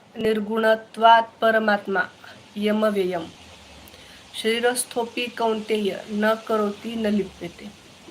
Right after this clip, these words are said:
अन्वय, "कौन्तेय अयं परमात्मा अनादित्वात् निर्गुणत्वात् अव्ययम्.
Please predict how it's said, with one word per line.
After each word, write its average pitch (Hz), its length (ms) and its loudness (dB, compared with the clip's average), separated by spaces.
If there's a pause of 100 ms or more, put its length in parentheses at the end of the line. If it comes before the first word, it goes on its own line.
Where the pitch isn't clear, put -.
(760)
अन्वय, 190 320 -2 (420)
"कौन्तेय 214 680 0
अयं 220 320 0
परमात्मा 220 640 2 (560)
अनादित्वात् 202 1000 0
निर्गुणत्वात् 202 1000 -2
अव्ययम्. 180 560 -2